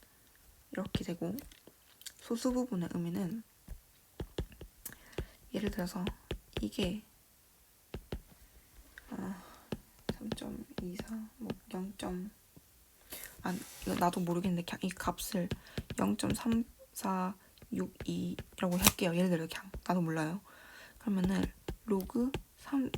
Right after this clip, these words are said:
십팔 점 사는 일 점 삼사 육이가 되잖아요.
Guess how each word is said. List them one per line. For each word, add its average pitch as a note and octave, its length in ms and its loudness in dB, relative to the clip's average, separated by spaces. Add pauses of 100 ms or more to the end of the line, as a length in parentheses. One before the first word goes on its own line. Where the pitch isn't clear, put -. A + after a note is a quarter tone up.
(100)
십팔 - 300 -2
점 A3+ 160 4
사는 F3 440 2 (580)
일 B3 160 2
점 B3+ 200 4
삼사 B3+ 360 4
육이가 E3+ 400 4
되잖아요. D#3 460 -2